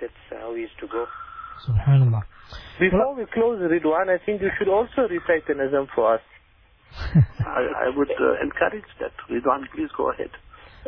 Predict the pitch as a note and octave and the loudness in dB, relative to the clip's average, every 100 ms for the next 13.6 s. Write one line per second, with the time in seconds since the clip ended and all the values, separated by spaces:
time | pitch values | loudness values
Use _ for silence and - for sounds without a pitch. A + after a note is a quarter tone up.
0 | B3+ - D3 C#3+ E3+ E3 D3+ F#3+ F3 - | -12 -10 0 4 6 6 6 6 4 2
1 | F#3+ D3+ C#3+ C3+ E3 - G3 D3+ A#2+ D#3 | 2 4 4 4 4 6 6 8 8 8
2 | G#2+ - - - - - A#3 - A#3+ G3 | 6 4 -4 -14 -4 0 0 0 -2 0
3 | E3+ F#3 G3 E3 C#3+ C#3+ C#3 C3 B2+ A#2+ | 2 2 2 2 0 0 0 2 2 0
4 | - - _ - - - A#2 A2 C3 B2 | -4 -20 _ -20 -20 -18 -18 -16 -16 -16
5 | B2 C3+ D3 A#2 A2 G#2+ G#2 A#2 A#2+ A2+ | -16 -14 -14 -12 -12 -12 -12 -12 -12 -12
6 | A2 A2 A2 A2+ A#2 G#2+ A#2 A2+ A2 A2+ | -8 -8 -10 -12 -16 -16 -14 -14 -16 -6
7 | D3 B2+ D#3 - E3+ C#3+ A2 A2 - G#2 | 0 4 4 6 4 4 2 -6 -6 -4
8 | - - - - - - - A3+ B3 A3+ | -4 -8 -12 -20 -20 -6 2 4 6 4
9 | C4+ E4 C#4 A3 F#3+ F3+ F#3+ - C4+ D4+ | 6 6 6 6 6 6 6 4 6 6
10 | C#4+ G#3 D#3 C#3+ D3 - D3 C#3+ - E3 | 8 8 8 6 4 4 4 4 4 4
11 | - A3 A3+ G#3+ F3+ F3+ F#3+ - F#3+ F#3+ | 4 4 4 4 6 4 4 4 4 6
12 | F3+ D#3 D3+ F3+ F3+ D#3 D#3+ D#3+ - - | 6 4 4 4 4 4 4 2 -2 -18
13 | - - - E3+ G3 A3 | -18 -4 0 2 4 4